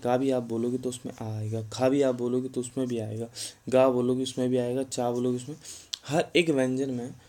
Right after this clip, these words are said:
आ आएगा। जो व्यंजन के जो प्रकार होते हैं, वो तीन होते हैं, स्पर्श व्यंजन, अंतस्थ व्यंजन और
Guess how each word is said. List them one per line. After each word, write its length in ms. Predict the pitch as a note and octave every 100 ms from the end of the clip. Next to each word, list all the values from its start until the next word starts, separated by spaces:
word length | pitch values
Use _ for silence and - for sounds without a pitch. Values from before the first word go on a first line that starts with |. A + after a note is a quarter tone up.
| _ _ A#2
आ 140 | A2+ -
आएगा। 420 | A2 G#2+ - - - - - _ _ _ - - -
जो 100 | B2+
व्यंजन 360 | A#2+ A#2+ B2+ C3+
के 120 | C3
जो 120 | A#2
प्रकार 400 | A2+ G#2 - C#3+
होते 260 | D3 C#3 C#3+
हैं, 240 | C3 D#3+ - - - - -
वो 100 | A2+
तीन 280 | A2 B2+ D3+
होते 260 | C#3 C3+ C#3
हैं, 260 | C#3+ - _ - - - - - -
स्पर्श 420 | - - D3+ D3
व्यंजन, 420 | C3 B2+ B2+ C3+ D3+ - _ _ _ B2
अंतस्थ 500 | B2 B2 D3+ - C3
व्यंजन 500 | A#2+ A#2 A#2 B2+ D#3 - - - - - - - - - _ -
और 260 | A#2+ B2